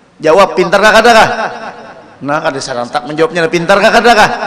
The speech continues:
Nah, ya, pianong nyambat itu kada tahu lun tak. Ini umur kita nih larang.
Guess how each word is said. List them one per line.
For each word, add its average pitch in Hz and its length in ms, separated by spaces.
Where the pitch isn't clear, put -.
Nah, 143 160
ya, 127 160
pianong 117 280
nyambat 147 280
itu 147 80
kada 127 160
tahu 113 320
lun 151 160
tak. - 120
Ini 285 120
umur 294 400
kita 240 320
nih 254 160
larang. 247 420